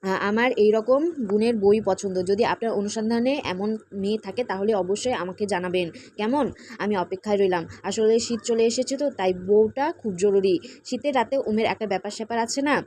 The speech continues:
আচ্ছা, আমি এখন আসি তাহলে বিআইন, আপনি একটু খোঁজাখুঁজি করে দেখেন কোথাও আছে কি না এমন মেয়ে। ততদিন না হয় আমি আর একটু অপেক্ষা করলাম।" কথাগুলো বলেই হৃদ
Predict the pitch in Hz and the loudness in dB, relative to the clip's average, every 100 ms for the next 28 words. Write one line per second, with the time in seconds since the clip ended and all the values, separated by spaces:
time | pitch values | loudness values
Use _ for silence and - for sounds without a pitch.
0 | - - - 202 - 185 202 196 196 208 | -8 -10 -6 -4 -2 -2 -2 -2 -4 -4
1 | 170 196 185 180 175 185 208 311 - - | -4 -6 -6 -4 -2 -2 0 -2 -6 -12
2 | 175 196 202 202 233 302 330 302 - 202 | -8 -4 -4 -4 -2 -2 -2 -6 -4 -2
3 | 208 214 220 220 202 185 247 208 202 214 | -2 -2 2 2 2 -2 -4 -4 -4 0
4 | 269 302 180 190 233 233 226 247 247 - | 0 0 -4 -4 -4 -4 -2 -2 -2 -6
5 | 196 196 190 180 - - 302 214 220 262 | -4 -2 -2 -2 -6 -8 -4 -2 0 0
6 | 240 214 226 247 185 214 208 185 202 208 | 0 0 0 -2 -2 -2 -2 -2 0 -2
7 | - 247 180 202 226 226 240 254 330 - | -2 -2 -2 -6 -8 -4 0 0 -2 -8
8 | - - 208 220 254 208 214 233 247 202 | -12 -8 -4 0 2 4 4 4 2 0
9 | 269 | -2